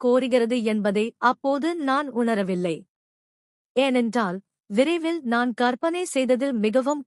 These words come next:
கனமானது என்பதை கண்டுபிடித்தேன். என் கணவர் கிஷோரை பின்தொடர்ந்து, நான் விரைவாக அறையை விட்டு வெளியேறி, வெளியே காத்திருந்த ஸ்லீக் காரின் இருக்கைகளில் அமர்ந்தபோது, அவர் என் மேல் இன்னொரு நீண்ட பார்வையை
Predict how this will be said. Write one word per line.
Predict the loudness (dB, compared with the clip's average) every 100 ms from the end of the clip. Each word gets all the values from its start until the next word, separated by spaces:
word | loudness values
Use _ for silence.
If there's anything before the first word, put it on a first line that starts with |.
| -2
கனமானது | 0 0 -2 -2 -2 -2
என்பதை | 0 0 0 0 0
கண்டுபிடித்தேன். | -2 0 0 -2 -2 -2 -2 -4 -10 -20 _ _ _ _ _ _ _ _
என் | -2 -2 0
கணவர் | -2 0 0 -2 -2
கிஷோரை | -4 0 0 0 -2
பின்தொடர்ந்து, | -2 0 -2 -2 -2 -2 -4 -10 _ _ -2
நான் | 0 0
விரைவாக | 2 2 2 0 -2 -2 -2
அறையை | 0 2 0 -2
விட்டு | 0 -2 -2 -4
வெளியேறி, | -2 0 0 0 0 -2 -6 _ _ _
வெளியே | 0 2 2 2 0
காத்திருந்த | 0 -2 -2 -2 -2 -2 -4
ஸ்லீக் | -2 -4 -2
காரின் | 0 0 0 -2
இருக்கைகளில் | -2 -2 0 0 2 2 0 0 0
அமர்ந்தபோது, | 0 0 -2 -2 -2 -2 -2 -4 _ _ _
அவர் | 2 2 0
என் | 0 2 2
மேல் | 2 0 -2 -6
இன்னொரு | -4 -2 0 0 0
நீண்ட | 0 0 0 -2
பார்வையை | 0 0 0 0 -2